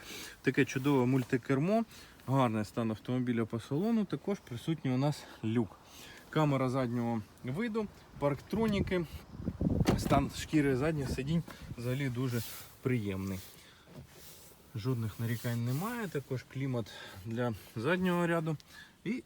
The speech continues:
е, два таких сидіння на ще пасажирів. Дуже міський автомобіль. Мало таких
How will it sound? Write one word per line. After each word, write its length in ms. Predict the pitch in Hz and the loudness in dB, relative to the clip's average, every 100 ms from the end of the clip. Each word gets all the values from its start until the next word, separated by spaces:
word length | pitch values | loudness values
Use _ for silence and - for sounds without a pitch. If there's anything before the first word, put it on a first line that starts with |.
| 127 | -6
е, 340 | 127 123 120 - _ _ _ _ _ _ _ _ - | -4 -4 -6 -10 _ _ _ _ _ _ _ _ -12
два 360 | 117 131 151 - - 123 | -8 -6 -8 -10 -16 -12
таких 320 | 120 131 120 | -8 -8 -8
сидіння 540 | 127 131 180 196 190 190 - - - - - - | -10 -4 -2 0 0 -4 -14 -20 -20 -20 -20 -10
на 200 | 117 113 | -8 -8
ще 220 | - 113 | -8 -8
пасажирів. 600 | 113 107 117 135 165 156 - 113 104 | -8 -10 -8 -8 -8 -8 -10 -10 -6
Дуже 380 | 127 127 104 98 98 | -2 -2 -4 -6 -6
міський 340 | 110 104 - 110 | -8 -8 -10 -10
автомобіль. 580 | 98 - 113 123 180 175 - - - - - - - - - - - | -10 -8 -6 -4 -2 -2 -4 -12 -10 -2 -2 -2 -2 2 2 4 8
Мало 220 | 151 123 110 | 8 8 0
таких 360 | 113 127 120 | -2 -2 -4